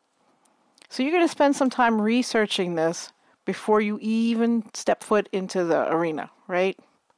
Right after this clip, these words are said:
So you research and you discover that the tool that you need is a chainsaw. But you've never used a chainsaw. So again, you're gonna research your chainsaw and how to use it.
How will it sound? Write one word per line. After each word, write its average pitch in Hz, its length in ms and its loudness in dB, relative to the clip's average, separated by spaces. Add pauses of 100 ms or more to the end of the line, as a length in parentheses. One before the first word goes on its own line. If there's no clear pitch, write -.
(720)
So - 140 -2
you 269 200 0
research 277 520 2
and 214 120 -2
you 220 120 -2
discover 202 520 0
that 185 220 -2
the 185 80 -4
tool 330 480 2
that 151 260 -2
you 185 80 -6
need 151 360 -10 (840)
is 214 140 -2
a 277 60 2
chainsaw. - 560 0 (1600)
But 156 260 -2
you've 170 180 0
never 190 240 2
used 285 300 6
a 220 80 4
chainsaw. - 580 -4 (1200)
So 175 280 0
again, 226 600 2 (120)
you're 208 180 -2
gonna 220 200 2
research 240 600 -2 (140)
your 240 180 -2
chainsaw - 600 -2 (540)
and 190 140 -6
how 170 160 0
to 170 60 2
use 247 300 0
it. - 220 -10